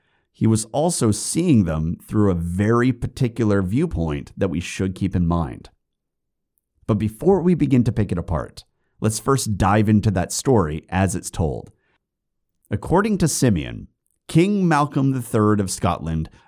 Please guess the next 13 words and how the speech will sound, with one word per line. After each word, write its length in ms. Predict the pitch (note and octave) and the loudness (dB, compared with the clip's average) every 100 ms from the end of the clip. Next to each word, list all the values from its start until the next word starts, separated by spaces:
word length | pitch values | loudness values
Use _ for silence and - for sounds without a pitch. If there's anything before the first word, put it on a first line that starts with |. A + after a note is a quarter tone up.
| - | -4
assembled 640 | A2 - C3+ A#2+ B2 A#2+ - | -2 0 0 2 2 2 0
an 160 | A#2 A2+ | 2 4
enormous 760 | A2 A2 A2 A2+ G#2+ G2+ F#2+ - | 6 6 8 6 6 2 0 -4
army 460 | F#2+ F2+ D2 G1+ - _ _ _ | -2 -2 -4 -8 -16 _ _ _
and 180 | - G2+ | 2 4
marched 320 | A2+ A2 - | 6 2 -2
south 600 | - - B2+ E2+ - - _ _ | -8 -4 0 -2 -4 -14 _ _
into 200 | F#2+ F#2+ | -4 -2
Cumberland. 640 | - F#2+ E2 D2 A#1 - - _ _ _ _ _ _ _ _ _ | 0 0 0 -4 -8 -14 -20 _ _ _ _ _ _ _ _ _
He 100 | - | -2
then 200 | A#2 E3+ | 2 2
turned 340 | F3+ E3 D#3 C#3+ | 0 2 2 2
east 420 | A#2+ A2 - - | -2 -2 -6 -14